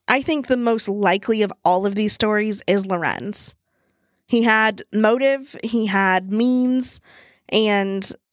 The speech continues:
most people did think that it was him. Following all of this, the buildings are actually torn down the, the very next year. And in the process, two weapons are found,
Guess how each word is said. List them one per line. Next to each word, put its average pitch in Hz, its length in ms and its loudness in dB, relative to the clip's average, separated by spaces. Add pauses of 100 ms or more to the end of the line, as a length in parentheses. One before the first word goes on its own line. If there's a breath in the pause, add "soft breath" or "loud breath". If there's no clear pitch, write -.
(100)
most 226 380 0
people 247 320 0
did 196 280 0
think 175 380 -4
that 180 140 0
it 156 100 -2
was - 160 -4
him. - 420 -8 (320)
Following 311 520 0
all 254 180 2
of 220 100 -4
this, 226 400 0 (680 soft breath)
the 226 100 2
buildings 262 480 0
are 226 220 4
actually 202 800 0 (180)
torn 190 360 -2
down 254 420 0 (180)
the, 208 120 2
the 208 280 -2
very 240 380 0
next - 360 -4
year. 214 380 -2 (840)
And 254 120 2
in 294 100 0
the 277 60 0
process, 359 460 0
two 285 260 0
weapons 226 480 0
are 165 120 -2
found, - 440 -6